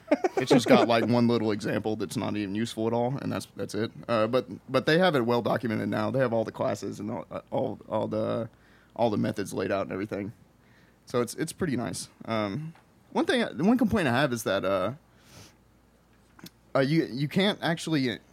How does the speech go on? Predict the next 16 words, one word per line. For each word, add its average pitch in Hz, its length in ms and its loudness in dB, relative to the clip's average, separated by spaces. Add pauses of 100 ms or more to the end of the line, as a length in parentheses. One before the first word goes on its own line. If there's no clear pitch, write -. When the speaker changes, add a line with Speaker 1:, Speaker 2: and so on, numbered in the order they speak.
(320)
Speaker 2:
ins-, 113 400 -6
it's 135 200 -4
not 196 220 2
like 147 220 2
a 117 60 2
regular 120 420 2 (380)
Python 110 400 0
package. 107 440 0
It's - 140 -10
all 110 160 0
bundled 110 400 -2
into 113 180 -2
KiCad, 113 520 -4
so - 120 -10
you 107 60 -8
can't, 120 240 -6